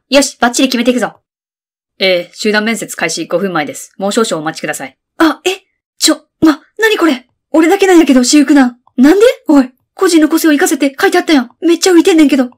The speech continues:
えー、なお、メールで一週間前にお伝えしたように、本日は三時までとさせていただきます。その他詳細は一週間前にお伝えした限りです。あ、え？一週間前？昨日のメール、昨日来たんやけど。あ、え？もしかして、俺が昨日見たメールって、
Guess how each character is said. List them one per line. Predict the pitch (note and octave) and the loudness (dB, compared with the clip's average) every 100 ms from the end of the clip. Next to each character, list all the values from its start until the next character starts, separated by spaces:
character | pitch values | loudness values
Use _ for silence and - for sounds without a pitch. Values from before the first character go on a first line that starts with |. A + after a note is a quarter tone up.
| _ | _
え | G3+ G3+ F#3+ | 0 0 0
ー、 | |
な | F#3+ F3+ | 0 -2
お、 | - | -2
メ | G3+ | -2
ー | A#3 | 0
ル | |
で | A3+ | 2
一 | G3+ | 0
週 | - B3+ | 0 -2
間 | B3 | 0
前 | A#3 | -2
に | E3 | -6
お | |
伝 | E3 G3+ | -6 -4
え | |
し | F#3+ | -2
た | G3+ | -2
よ | |
う | E3 | -4
に、 | - | -6
本 | - C4+ | 0 0
日 | G#3+ | 0
は | F3+ | -4
三 | D#3+ C4 | -2 0
時 | A3 | 0
ま | F#3 | -2
で | E3 | -6
と | E3 | -8
さ | F3+ | -12
せ | E3 | -10
て | |
い | E3 | -8
た | D#3 | -8
だ | D#3 | -10
き | |
ま | D3+ | -12
す。 | - - | -16 -10
そ | A#3 | -6
の | B3 | -4
他 | |
詳 | F#3 F#3 | -2 -2
細 | F3 E3+ | -4 -4
は | D#3 | -6
一 | G3 | -6
週 | - G#3 | -6 -4
間 | A3+ | -2
前 | A3+ G3 | -2 -4
に | D3+ | -6
お | |
伝 | E3 - F3 | -8 -4 -4
え | |
し | |
た | F#3 | -4
限 | F3 F3+ E3+ | -4 -6 -8
り | |
で | C3 | -12
す。 | - - - | -14 -16 -4
あ、 | A#3+ A3+ | -4 -2
え？ | D#4+ - _ - | -4 -4 _ -4
一 | |
週 | A#3+ - G4+ | 0 2 0
間 | A4 | 0
前？ | A4+ B3 _ _ | -4 -6 _ _
昨 | - | -2
日 | D4 | 2
の | D4 C#4+ | 4 4
メ | D4 | 2
ー | |
ル、 | C#4+ B3+ - | 0 -4 0
昨 | D4+ D4+ | 2 2
日 | |
来 | |
た | E4 | 2
ん | |
や | B3+ | 0
け | G#3+ | 0
ど。 | F#3 - _ _ - | -6 -10 _ _ 0
あ、 | B3 - _ _ - | 0 0 _ _ 0
え？ | D#4+ - _ _ _ _ | 0 0 _ _ _ _
も | C#4+ | -2
し | C#4 | 0
か | |
し | C4+ | -2
て、 | G#3+ - - | -6 -8 0
俺 | C4 | 2
が | C4+ | 2
昨 | C4+ | 2
日 | C#4+ | 2
見 | |
た | C#4+ | 2
メ | G#3+ A#3+ | 2 2
ー | |
ル | B3+ | 0
っ | |
て、 | G3+ | -4